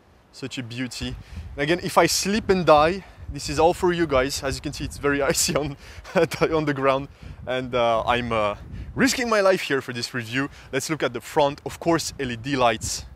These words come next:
no question about it. Uh, very Volvo. You can see the signature, full L E D system. I love that. It's a very, very nice looking car.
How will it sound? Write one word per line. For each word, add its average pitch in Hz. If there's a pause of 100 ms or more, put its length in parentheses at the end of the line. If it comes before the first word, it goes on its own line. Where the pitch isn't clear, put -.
(120)
no 123
question 123
about 117
it. 113 (420)
Uh, 101 (140)
very 120
Volvo. 117
You -
can 117
see -
the 110 (300)
signature, 127 (460)
full 127 (300)
L 120
E 117
D 110
system. - (600)
I 107
love 107
that. 98 (160)
It's -
a 139
very, 127
very 113
nice 110
looking 110
car. 127